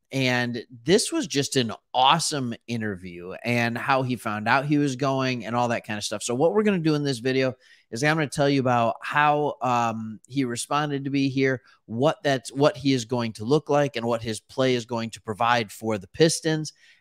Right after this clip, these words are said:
and even for, furthermore, what it's gonna provide for the community. So that's what we're gonna talk about in this video. Um, but he said he, um, his agent called him, and this was right after the trade. He didn't know about it yet, and his agent was like, "Hey, you're going home."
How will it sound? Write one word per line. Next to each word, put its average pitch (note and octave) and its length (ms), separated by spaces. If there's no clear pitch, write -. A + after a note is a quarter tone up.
and F#3+ 420
even E3 280
for, A#2+ 320
furthermore, F3+ 540
what B2 220
it's A#3 100
gonna A#3+ 160
provide B2 420
for A2+ 80
the G#2+ 80
community. G2+ 560
So - 160
that's D3 200
what G3+ 100
we're F3+ 100
gonna B2+ 120
talk B2 280
about A#2 180
in G#2+ 80
this A2 160
video. A2+ 420
Um, C3+ 400
but C#3 360
he D3 160
said D#3+ 440
he, D3 540
um, B2+ 460
his C#3 240
agent D#3+ 340
called A2 240
him, A#2 140
and A#2+ 300
this B2+ 200
was A#2+ 140
right C3 180
after C3 240
the B2 80
trade. B2 340
He B2 120
didn't B2 200
know A2+ 140
about A2+ 220
it G2 60
yet, G#2+ 320
and A2+ 160
his A2+ 200
agent A#2+ 340
was A2+ 160
like, A#2 200
"Hey, F#3 320
you're D#3 140
going D#3+ 300
home." D#3 320